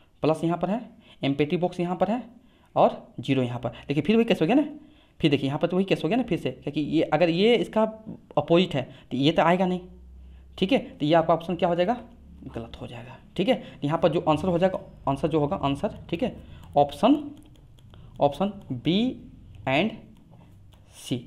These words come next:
दोनों हो जाएगा, यहाँ पर दोनों ऑप्शन हो जाएगा, नहीं, बी और डी, बी और डी हो जाएगा, बी और डी। बढ़ते आगे, ठीक है, ये भी देखिए इंपॉर्टेंट क्वेश्चन है। देखिए, totally एट क्वेश्चन मैं करवा रहा हूँ, सबके, हर क्वेश्चन आपको मिलना चाहिए कॉन्सेप्ट, ठीक है, हर क्वेश्चन में थोड़ा, थोड़ा कॉन्सेप्ट सेम है,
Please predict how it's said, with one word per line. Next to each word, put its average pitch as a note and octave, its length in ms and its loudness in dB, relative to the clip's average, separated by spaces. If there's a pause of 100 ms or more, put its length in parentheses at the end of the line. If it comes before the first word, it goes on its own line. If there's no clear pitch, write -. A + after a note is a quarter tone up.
दोनों B2 300 -6
हो A#2+ 80 -12
जाएगा, - 200 -10
यहाँ - 180 -16
पर - 1040 -20
दोनों C3 220 -4
ऑप्शन C3 200 -12
हो C3 60 -12
जाएगा, - 240 -10 (120)
नहीं, D#3 180 0
बी F#3+ 180 0
और C#4+ 180 2 (460)
डी, B2+ 240 -4 (260)
बी C#3 200 0
और C3 120 0
डी B2 80 -6
हो B2 100 -8
जाएगा, C#3+ 260 -4 (240)
बी C3 160 -2
और A#2 120 -2
डी। - 160 -10 (560)
बढ़ते D3 240 4
आगे, A#3 180 2 (1800)
ठीक B2 100 -6
है, A2+ 60 -4 (260)
ये D#3 60 4
भी G3+ 100 6
देखिए A#3 240 2
इंपॉर्टेंट G#3 420 0
क्वेश्चन G3+ 240 0
है। A3 80 -4
देखिए, F3+ 240 -2 (280)
totally F3+ 180 2
एट G#3 160 6
क्वेश्चन G3+ 220 2
मैं G3+ 100 4
करवा F3 220 8
रहा E3+ 100 6
हूँ, G#3+ 200 2
सबके, F3+ 240 0
हर F#3 420 2
क्वेश्चन G#3 260 0
आपको G#3 120 0
मिलना E3+ 260 6
चाहिए C#3+ 180 0
कॉन्सेप्ट, C3 360 -2
ठीक F#3+ 160 -2
है, C#3 60 0
हर D#3+ 120 4
क्वेश्चन E3+ 220 -2
में D#3+ 100 2
थोड़ा, D#3+ 160 2
थोड़ा D#3 380 -2
कॉन्सेप्ट D3 400 -4
सेम C#3+ 200 0
है, D#3+ 120 -4